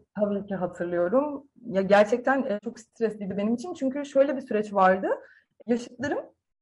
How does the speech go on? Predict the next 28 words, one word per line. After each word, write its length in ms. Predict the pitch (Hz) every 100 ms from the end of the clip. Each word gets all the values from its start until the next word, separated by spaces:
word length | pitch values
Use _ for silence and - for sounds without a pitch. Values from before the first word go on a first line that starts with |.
| -
daha 200 | 240 311
öncesinden, 360 | 269 220 196 190
yani 200 | 202 202
ben 180 | 247 247
yaklaşık 380 | 240 247 -
on 160 | 233 233
iki, 120 | 233
on 120 | 226
üç 120 | 240 226
yaşlarında 480 | 214 214 208 214
başladım. 480 | 196 - 175 208 262
Lise 320 | 196 - 185
döneminde 360 | 185 175 180 180
başladım 500 | 190 185 185 160 160 -
bu 80 | 160
spora. 520 | _ - 170 403 - - - _ -
O 60 | 240
sırada, 600 | 277 277 311 359 339 -
e, 280 | 214 214 214 208
diğer 400 | 311 330 277 -
takım 200 | 269 320
arkadaşlarım 680 | 311 294 285 294 320 359
yaklaşık 360 | 269 269 320 - -
sekiz 200 | 269 349
yaşından 420 | 339 311 269 269
beri 140 | 269 403
bunun 340 | 285 294 -
içindeydiler. 680 | - 220 220 247 226 190